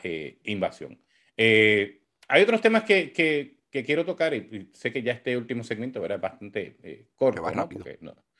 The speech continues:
Speaker 1: sí, se va <laughs> rapidito. Bueno, no es que sea tan corto, es que nosotros nos vamos en un viaje y se nos, se nos pasa.
Speaker 2: <laughs> Sí, sí,
Speaker 1: Pero
Speaker 2: ahí, ahí es que empezamos a calentar.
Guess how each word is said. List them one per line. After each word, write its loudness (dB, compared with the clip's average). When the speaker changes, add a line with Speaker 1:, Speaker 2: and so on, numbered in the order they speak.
Speaker 1:
sí, -8
se -2
va 2
<laughs> -8
rapidito. 2
Bueno, 2
no 6
es 2
que 0
sea 4
tan 4
corto, 4
es -4
que 0
nosotros 0
nos 2
vamos 6
en 4
un 4
viaje 8
y -2
se -6
nos, -6
se -10
nos -4
pasa. -2
Speaker 2:
<laughs> -12
Sí, -
sí, -6
Speaker 1:
Pero 12
Speaker 2:
ahí, 8
ahí 0
es -8
que -2
empezamos -2
a -2
calentar. -2